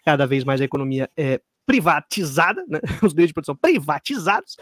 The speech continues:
tudo na mão de um ou outro, tem a propriedade privada sobre a produção, sobre as possibilidades de meio de vida, e aí decidem sobre a divisão social do trabalho, pra onde que vai a produção, decidem sobre a vida de todo mundo.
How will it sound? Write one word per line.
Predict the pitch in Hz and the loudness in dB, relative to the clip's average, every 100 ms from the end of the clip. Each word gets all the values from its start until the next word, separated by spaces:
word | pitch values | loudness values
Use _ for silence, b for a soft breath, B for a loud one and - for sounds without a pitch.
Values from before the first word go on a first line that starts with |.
| B B | B B
tudo | - 226 | 2 4
na | 170 | 4
mão | 151 | 2
de | 147 | 2
um | 175 | 4
ou | 214 | 4
outro, | 226 - | 2 0
tem | |
a | 143 | -6
propriedade | 147 139 135 | -4 -6 -4
privada | 143 139 208 | 0 2 2
sobre | 208 160 | 2 -4
a | |
produção, | 131 - - | -8 -10 -6
sobre | 143 | -6
as | - | -6
possibilidades | - 151 175 | -6 0 0
de | 151 | 2
meio | 143 | -2
de | 220 | 0
vida, | 202 262 B B | -2 -4 B B
e | 277 | 0
aí | 151 | 2
decidem | 160 - 139 214 _ - | 0 -2 -4 -4 _ -8
sobre | - 156 147 - | 2 2 2 -4
a | 160 | -6
divisão | 139 135 175 | -4 0 0
social | 233 247 208 196 | 2 -2 0 0
do | |
trabalho, | 233 226 208 - _ | 0 -2 -4 -6 _
pra | 233 | 2
onde | 208 226 - | 2 2 0
que | 247 | 0
vai | 196 | 0
a | |
produção, | 202 - - 180 _ _ _ _ _ _ | -2 -8 -6 -6 _ _ _ _ _ _
decidem | 185 254 277 269 | 2 2 2 0
sobre | 262 226 | 2 0
a | |
vida | 240 | 0
de | 240 | 0
todo | 254 | 0
mundo. | 240 196 143 | 2 0 -2